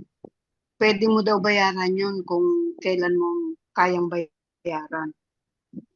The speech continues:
Pinipili nila kung sino yung gustong, ano, yung, ano ba to? Pagbigyan nun. Tsaka ito, yung katulad nung sinasabi niyo, ano, siya sa comment section natin, yung kay,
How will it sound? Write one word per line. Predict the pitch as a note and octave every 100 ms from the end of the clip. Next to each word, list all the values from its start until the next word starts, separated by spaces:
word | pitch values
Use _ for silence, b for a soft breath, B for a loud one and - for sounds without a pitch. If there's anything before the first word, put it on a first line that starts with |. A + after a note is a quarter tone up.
| F4+ -
Pinipili | A#3 F4+ C#4+ D4 C4 D4 C#4 C#4 C4
nila | C4 C#4
kung | B3
sino | A3+ A#3
yung | A#3 A3 G#3+
gustong, | G3+ G3+ G3+ G3+
ano, | E3+ F#3 F3+ - G3 F#3+ F3+
yung, | F3+ F3+ F3 F3 F3 _ _ - -
ano | F#3+
ba | G3+
to? | A#3+ A#3+ - _ _ _ _ _ _ G3+
Pagbigyan | G#3+ G3+ G3+ G#3+ G3+ F#3 F#3+
nun. | F#3 E3+ E3 _ -
Tsaka | D4 C#4
ito, | C4+ D4
yung | B3+ B3+
katulad | A#3+ B3+ A#3+ A3
nung | A#3
sinasabi | A3 A3+ G#3+ G#3+ F#3
niyo, | G3 G3 F3+
ano, | F3+ F3
siya | F3+ G3+
sa | - A3
comment | G#3+ G#3+ G#3
section | G3 F#3+ - F#3+
natin, | F#3 G3 G3+
yung | F#3
kay, | F#3+ F#3